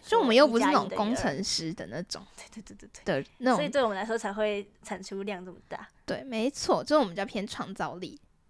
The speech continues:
Speaker 2: 的部分。
Speaker 1: 对，对，对，创造力。
Speaker 2: 创造力。
Speaker 1: 你知道手机，手机程式分类的时候，它会有一个创造力软件。
Speaker 2: 对，对，对，对，对，我们就是都是，我们的工作性质都是比较偏创造力内容，
Speaker 1: 嗯哼，
Speaker 2: 这样子。
Speaker 1: 嗯哼。
Speaker 2: 所以呢，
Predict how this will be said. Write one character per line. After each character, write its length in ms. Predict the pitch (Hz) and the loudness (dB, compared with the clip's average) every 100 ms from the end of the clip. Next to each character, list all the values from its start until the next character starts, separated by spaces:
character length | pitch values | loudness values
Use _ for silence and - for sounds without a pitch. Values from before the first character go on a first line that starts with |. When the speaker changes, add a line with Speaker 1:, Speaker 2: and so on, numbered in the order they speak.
| - | -8
Speaker 2:
的 100 | 180 | -6
部 180 | 185 | -6
分。 20 | 156 | -6
Speaker 1:
对， 100 | 294 | -6
对， 120 | 294 | 0
对， 160 | 285 | 0
创 220 | 247 269 247 | 0 -2 0
造 200 | 233 214 | 2 2
力。 80 | |
Speaker 2:
创 180 | 214 226 247 | 2 2 4
造 180 | 214 175 | 4 4
力。 40 | |
Speaker 1:
你 60 | 196 | 2
知 20 | |
道 60 | 220 | 0
手 60 | |
机， 260 | 220 269 381 - - | -2 -6 -6 -10 -2
手 160 | 233 | 0
机 160 | 226 320 | 0 -2
程 240 | 392 427 | -2 -4
式 220 | 240 277 262 | -2 -2 -2
分 240 | 233 226 | -4 -4
类 160 | 247 208 | -4 -4
的 60 | |
时 100 | 208 | -2
候， 60 | 208 | -2
它 80 | 240 | -2
会 60 | |
有 40 | 220 | -2
一 40 | |
个 80 | 208 | -4
创 260 | - 233 226 | -4 -4 0
造 200 | 226 208 | 2 2
力 140 | 214 | -2
软 200 | 190 240 | -4 -6
件。 100 | 220 | -2
Speaker 2:
对， 140 | 262 | 0
对， 100 | 233 | 2
对， 20 | 226 | 4
对， 240 | 220 214 | 4 4
对， 80 | 208 | 4
我 100 | 196 | 4
们 120 | 220 | 2
就 120 | 226 | 2
是 160 | 330 311 | 2 4
都 100 | 277 | 4
是， 180 | 294 285 - - | 4 0 -2 -6
我 80 | 202 | 0
们 80 | 196 | 2
的 80 | |
工 180 | 202 269 | 4 6
作 140 | 285 277 | 8 6
性 180 | 277 | 6
质 120 | 202 175 | 2 2
都 120 | 202 | 2
是 80 | 214 | 0
比 40 | |
较 140 | - 127 | -4 -6
偏 180 | 147 | -6
创 260 | 147 - 131 | -6 -6 -4
造 200 | 170 113 | -4 -4
力 180 | 123 107 | -6 -10
内 200 | 135 - | -12 -12
容， 160 | - - - - | -16 -20 -18 -12
Speaker 1:
嗯 140 | 220 | -8
哼， 260 | 220 220 208 | -8 -6 -2
Speaker 2:
这 60 | |
样 160 | 170 180 | 0 -2
子。 140 | 208 | -6
Speaker 1:
嗯 40 | 208 | -8
哼。 220 | - - | -12 -16
Speaker 2:
所 320 | - - 240 | -4 6 8
以 100 | 285 | 8
呢， 340 | 240 202 196 | 6 4 4